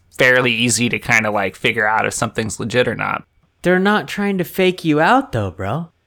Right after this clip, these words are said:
Speaker 2: It's just little one-minute clips of, you know what's fake, you know what's real.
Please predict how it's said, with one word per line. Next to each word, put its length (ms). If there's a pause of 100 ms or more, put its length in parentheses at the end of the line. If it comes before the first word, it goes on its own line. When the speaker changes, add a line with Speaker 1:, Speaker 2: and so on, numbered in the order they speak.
(160)
Speaker 2:
It's 280
just 360
little 480 (560)
one-minute 760
clips 460
of, 260 (880)
you 160
know 180
what's 220
fake, 380
you 80
know 140
what's 200
real. 420